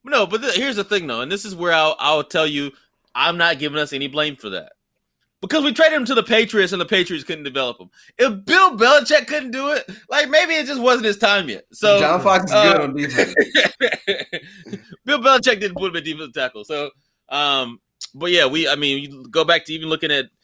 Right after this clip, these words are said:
Speaker 1: uh, Malcolm Jenkins was, was a great pickup for us, or was a great pick for us,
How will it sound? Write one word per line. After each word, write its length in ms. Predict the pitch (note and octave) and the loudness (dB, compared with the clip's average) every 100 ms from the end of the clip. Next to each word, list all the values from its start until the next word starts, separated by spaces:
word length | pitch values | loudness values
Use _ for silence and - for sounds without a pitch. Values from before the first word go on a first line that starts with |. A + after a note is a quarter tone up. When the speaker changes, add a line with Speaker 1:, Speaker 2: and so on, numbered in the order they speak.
| _ _ - | _ _ -2
Speaker 1:
uh, 300 | B2 C3 B2 | 2 4 4
Malcolm 340 | C#3 F3+ F#3+ D3+ | 2 0 -2 -4
Jenkins 400 | E3 E3+ D#3+ D3 | -4 -4 -6 -4
was, 260 | C#3+ B2 B2 | -6 -6 -12
was 200 | B2+ B2+ | -8 -8
a 40 | |
great 200 | A#2+ C#3 | -6 -6
pickup 280 | D3 C#3+ A2+ | -4 -8 -8
for 120 | C3+ | -2
us, 240 | C#3+ D3+ - | 0 -2 -2
or 140 | B2+ | -2
was 140 | B2+ B2 | -2 -2
a 40 | |
great 200 | C3+ B2+ | -2 -2
pick 160 | C3+ - | -2 -4
for 140 | A#2+ | -2
us, 260 | B2 C3 | -2 -2